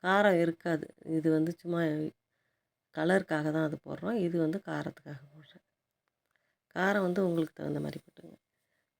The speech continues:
இப்போ வந்து ஒரு டேபிள் ஸ்பூன் உளுந்து போட்டிருக்கேன். கருப்பு உளுந்து தான் நான் போட்டிருக்கேன். ஒரு டேபிள் ஸ்பூன் கருப்பு உளுந்து போட்டு அது லைட்டா செவக்கிறப்ப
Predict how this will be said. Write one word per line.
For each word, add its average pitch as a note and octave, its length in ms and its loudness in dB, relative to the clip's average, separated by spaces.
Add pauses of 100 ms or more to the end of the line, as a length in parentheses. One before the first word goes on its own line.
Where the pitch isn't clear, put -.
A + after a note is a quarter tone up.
இப்போ F#3 180 -4 (100)
வந்து G#3+ 280 2 (180)
ஒரு F3 180 4 (180)
டேபிள் G3 300 2
ஸ்பூன் G3 320 -6
உளுந்து E3+ 320 2
போட்டிருக்கேன். - 440 -16
கருப்பு F3 300 -2
உளுந்து D#3 260 2
தான் E3 160 -2
நான் D3+ 140 -8
போட்டிருக்கேன். - 300 -18 (1160)
ஒரு F#3 180 -2
டேபிள் F#3 320 -2
ஸ்பூன் F#3 240 -8
கருப்பு E3+ 320 -2
உளுந்து D#3 260 0
போட்டு D#3 240 -4
அது F#3+ 160 2
லைட்டா E3 400 0
செவக்கிறப்ப E3 640 -4